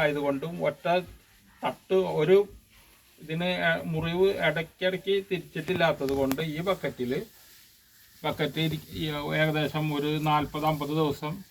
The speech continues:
വേണ്ടി വരും ഇത് കമ്പോസ്റ്റ് ആവാൻ. ഇതിലും ചേർക്കുന്നത് ഈ ഇനോക്കുലം തന്നെ. അപ്പോൾ അങ്ങനെ ഇനോക്കുലം ചേർത്ത് നമ്മൾ വീട്ടിൽ വേസ്റ്റ് നിർമ്മാർജ്ജനം ചെയ്യാൻ സ്ഥലമില്ലാത്തവർക്ക് അതൊരു ഉപകാരവും ആവും. ആ വേസ്-,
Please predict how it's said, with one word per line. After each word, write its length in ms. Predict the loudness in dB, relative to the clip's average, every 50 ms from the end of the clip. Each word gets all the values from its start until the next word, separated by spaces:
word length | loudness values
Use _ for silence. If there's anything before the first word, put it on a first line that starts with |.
| -20 -20 -20 _ -20 -20 -14 -6 0
വേണ്ടി 220 | 2 2 2 2 2 0
വരും 180 | 0 0 0 -2 -2
ഇത് 80 | 0 0 0
കമ്പോസ്റ്റ് 380 | 0 0 0 -2 -4 -4 0 0 0
ആവാൻ. 220 | 0 0 -4 -8 -8 -8 -8
ഇതിലും 260 | -4 -4 -4 -4 -4 -2 0
ചേർക്കുന്നത് 520 | 0 0 0 0 -6 -6 -4 -4 -2 -2 -2 -2
ഈ 40 | -2 0
ഇനോക്കുലം 440 | 0 -2 -2 -4 -4 -6 -6 -6 -4 -4
തന്നെ. 220 | -4 -4 -4 -8 -10 -16 -20 -20 -20 -20 -20 -20 -20 -20 -20 -20 -20 -20 -20 -20 -20 -14 -12
അപ്പോൾ 160 | -6 2 2 2 4
അങ്ങനെ 240 | 4 2 0 2 2 0 2
ഇനോക്കുലം 420 | 2 0 0 0 -2 -4 -4 -2 -2
ചേർത്ത് 440 | -2 -2 -2 -4 -6 -12 -8 -6 -4 -4 -6 -6 _ _ _ _ _ -6 -4
നമ്മൾ 200 | -2 0 0 0 0 0
വീട്ടിൽ 300 | -2 -2 -2 -2 -2 0 0 2
വേസ്റ്റ് 420 | 2 0 0 -4 -8 -6 -4 -2 -2 -2 -4 -4
നിർമ്മാർജ്ജനം 580 | -2 -2 0 2 4 4 4 2 0 -4 -2 -2 -4
ചെയ്യാൻ 220 | -2 -2 -2 -4 -4 -2
സ്ഥലമില്ലാത്തവർക്ക് 880 | -2 -2 -2 -2 0 0 0 0 0 0 -2 -2 -2 -2 -6 -8 -12 -12 -12 -12 -18 -20 -20 -20 -20 -20 _ _ _ _ _ _ -20 -20 -20 -20 _ -8 -4
അതൊരു 200 | -2 0 0 0
ഉപകാരവും 500 | -2 -2 0 2 2 2 2 2 2 2 2 2
ആവും. 220 | 0 0 -2 -4 -8 -14 _ _ -20 -20 -20 -20 -20 -12 -4 -2 0
ആ 20 | 0 0
വേസ്-, 320 | 0 -2 -4 -6 -8 -14